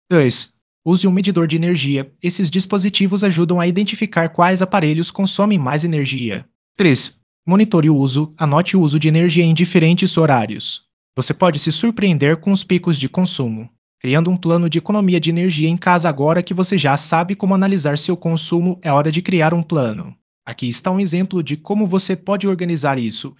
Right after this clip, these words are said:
Aparelho consumo cada B O H ação geladeira cento e cinquenta, verificar vedação da porta, ar-condicionado duzentos, ajustar temperatura e iluminação sem trocar lâmpadas por L E D, televisão cinquenta, desligar quando não estiver em uso com um plano claro.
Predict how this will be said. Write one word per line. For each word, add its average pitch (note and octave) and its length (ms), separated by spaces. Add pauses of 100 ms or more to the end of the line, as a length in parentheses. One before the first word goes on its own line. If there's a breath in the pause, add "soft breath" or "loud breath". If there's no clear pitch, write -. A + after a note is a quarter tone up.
(140)
Aparelho D3 460
consumo G#3 540
cada F3+ 260
B E3 120
O F3 40
H D3+ 220
ação F3+ 280
geladeira E3+ 460
cento F3 320
e - 20
cinquenta, F3 460
verificar F#3+ 540
vedação F3 420
da F3 100
porta, F3+ 400
ar-condicionado E3 840
duzentos, D#3+ 540
ajustar F3+ 460
temperatura G3 540
e G3+ 40
iluminação F#3 560
sem E3+ 320
trocar F3+ 420
lâmpadas E3+ 500
por F3 300
L F#3 160
E G3 60
D, F3 160
televisão F3+ 580
cinquenta, D#3+ 540
desligar D#3+ 480
quando D#3+ 260
não F#3+ 140
estiver F#3 360
em D#3+ 120
uso D#3+ 240
com G3+ 180
um G3 60
plano E3 340
claro. A2+ 420